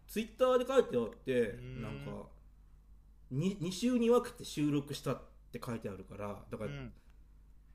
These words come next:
Speaker 1: ものすごい長いのが来るのか。
Speaker 2: 確かにね。
Speaker 1: 一回撮ったけど、ボツになったから、二回目撮り直してるのかなんかわかんないんだけど。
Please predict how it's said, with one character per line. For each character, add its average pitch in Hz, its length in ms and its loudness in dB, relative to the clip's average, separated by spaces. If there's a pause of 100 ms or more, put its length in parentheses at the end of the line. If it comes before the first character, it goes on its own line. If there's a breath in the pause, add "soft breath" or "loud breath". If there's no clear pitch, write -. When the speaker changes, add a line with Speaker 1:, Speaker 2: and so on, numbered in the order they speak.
(680)
Speaker 1:
も 151 180 0
の 208 100 4
す 208 360 0
ご 262 120 0
い 139 140 0
長 151 400 0
い 170 60 0
の 127 100 0
が - 120 -10
来 135 220 -4
る 113 60 -6
の 95 80 -10
か。 98 340 -12 (760)
Speaker 2:
確 - 240 -10
か - 80 -14 (100)
に 131 60 -10
ね。 110 160 -8 (100)
Speaker 1:
一 180 160 -12
回 - 220 0
撮 285 120 6
っ - 100 -6
た - 120 10
け 127 140 2
ど、 139 400 6 (560)
ボ 160 220 -2
ツ 220 180 -2
に 165 100 2
な 143 120 0
っ 139 100 -6
た 110 140 -6
か 107 100 -8
ら、 110 160 -4
二 110 160 -8
回 151 220 -4
目 147 100 -2
撮 151 160 -4
り 151 80 -4
直 143 180 -4
し 139 100 -12
て - 40 -18
る - 80 -18
の 101 80 -16
か 95 80 -14
な - 60 -18
ん - 20 -16
か 113 60 -12
わ 104 80 -12
か 131 80 -6
ん 113 100 -10
な 95 80 -14
い - 20 -16
ん 90 80 -18
だ 92 60 -18
け 101 100 -18
ど。 - 120 -18